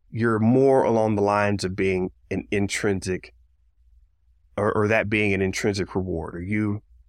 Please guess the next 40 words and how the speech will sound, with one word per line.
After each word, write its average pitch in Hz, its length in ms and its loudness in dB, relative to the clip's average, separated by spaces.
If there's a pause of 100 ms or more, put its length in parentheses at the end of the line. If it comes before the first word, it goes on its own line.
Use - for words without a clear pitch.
(180)
or 92 120 -8
the 90 100 -6
fun 107 320 0
being 101 300 -2
intrinsic 98 500 -2
to - 140 -6
that 82 180 -4
game. - 300 -10 (1300)
And 104 120 0
I 113 80 2
know 120 260 4
I'm 110 160 0
kind 107 280 0
of 95 220 -2
blending 101 680 0
and 90 360 -8 (880)
messing 110 420 2
with 98 140 -2
terms 92 340 -2
and 92 180 -4
kind 107 240 -2
of 98 220 -2 (420)
graying 104 300 -2
the - 80 -6
area, 95 340 0
but 90 160 -8
these 113 240 0
aren't 107 200 0
solid 98 340 -2
terms. 95 400 -4
And 92 160 -4 (1300)
I 107 80 -6
think 131 200 -2
we're 113 80 0
going 110 280 2
to 107 200 -2
a 95 40 0
new 101 200 0
place 101 460 -2
where 95 380 0